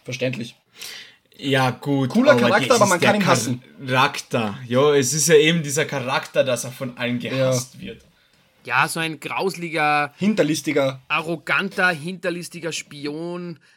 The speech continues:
Speaker 3: der
Speaker 1: Ja.
Speaker 3: eigentlich nur der Sidekick von Orochimaru ist, zumindest lange Zeit der Sidekick von Orochimaru ist, der halt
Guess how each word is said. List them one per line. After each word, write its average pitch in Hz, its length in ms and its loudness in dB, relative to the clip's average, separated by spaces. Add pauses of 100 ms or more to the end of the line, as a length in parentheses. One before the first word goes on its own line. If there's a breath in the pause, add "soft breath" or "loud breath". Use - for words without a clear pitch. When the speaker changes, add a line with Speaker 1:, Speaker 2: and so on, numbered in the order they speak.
(120)
Speaker 3:
der 147 140 0
Speaker 1:
Ja. 131 100 -6
Speaker 3:
eigentlich 233 540 0
nur 233 400 -4 (1500)
der 185 360 4
Sidekick 214 800 -4
von 202 240 -6
Orochimaru 196 960 -2
ist, - 420 -8
zumindest 170 460 -10
lange 156 260 -4
Zeit - 280 -10 (240)
der 202 80 -10
Sidekick 190 380 -12
von 190 140 -16
Orochimaru 170 520 -12
ist, 160 180 -14 (680 soft breath)
der 143 200 -4
halt 135 300 -12